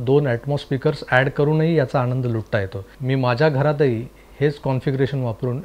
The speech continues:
Atmos सेटअप उभारलं आहे. यासाठी तुम्हाला हवा एक Dolby Atmos होम थिएटर ॲम्प्लिफायर रिसिव्हर. हा आहे Denon ब्रँडचा ए व्ही आर वन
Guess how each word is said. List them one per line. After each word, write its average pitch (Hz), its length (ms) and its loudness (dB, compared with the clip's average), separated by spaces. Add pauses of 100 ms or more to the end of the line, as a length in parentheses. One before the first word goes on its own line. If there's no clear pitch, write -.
Atmos 127 360 -4
सेटअप 120 300 -4
उभारलं 101 320 -2
आहे. - 160 -14
यासाठी 139 340 2
तुम्हाला 139 400 2 (160)
हवा 135 180 2
एक 143 80 0 (120)
Dolby 120 380 2
Atmos 127 460 -4
होम 123 220 -2
थिएटर 127 280 -2
ॲम्प्लिफायर 117 520 -4 (160)
रिसिव्हर. 110 360 -2 (800)
हा 170 220 4
आहे 175 200 4 (100)
Denon 147 360 2
ब्रँडचा 135 560 -2 (260)
ए 143 120 0
व्ही 156 220 4
आर 160 180 6 (440)
वन 139 180 0